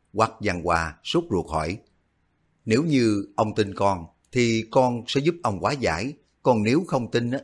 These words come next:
thì ông có thể tìm người khác." Dương Tử Mi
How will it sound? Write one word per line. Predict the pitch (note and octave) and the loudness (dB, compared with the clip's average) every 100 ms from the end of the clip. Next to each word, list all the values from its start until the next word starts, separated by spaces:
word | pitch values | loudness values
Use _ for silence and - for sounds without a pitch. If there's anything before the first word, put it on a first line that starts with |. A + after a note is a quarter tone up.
| _ | _
thì | A2 G2 F#2+ | -2 -2 -2
ông | A2+ | -4
có | A#2 F#2+ | -4 -2
thể | G2+ | -2
tìm | G#2 F2+ | -2 -4
người | E2+ D#2 | -4 -6
khác." | A2+ C3 D#3 _ _ _ _ _ _ _ _ _ | -4 -6 -6 _ _ _ _ _ _ _ _ _
Dương | A2+ A#2+ G2+ - | 0 2 0 -2
Tử | F2 | -2
Mi | A2+ G#2 F2 | 0 0 -2